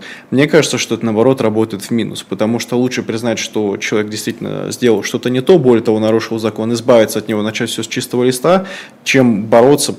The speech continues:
за одно конкретное место и при этом рисковать рейтингами партии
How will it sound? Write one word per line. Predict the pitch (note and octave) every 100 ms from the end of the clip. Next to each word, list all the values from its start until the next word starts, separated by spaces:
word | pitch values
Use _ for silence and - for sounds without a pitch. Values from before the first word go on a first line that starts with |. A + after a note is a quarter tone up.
| -
за | A2+ A2
одно | A2 A#2
конкретное | A2 A2 G#2+ A2 G#2+
место | G#2 C3+ D3 -
и | G#2+ G#2
при | - A2
этом | A2+ G#2+
рисковать | - A2 A2
рейтингами | A#2 A#2 A2+ G#2+
партии | G#2+ C3 C3+ A#2+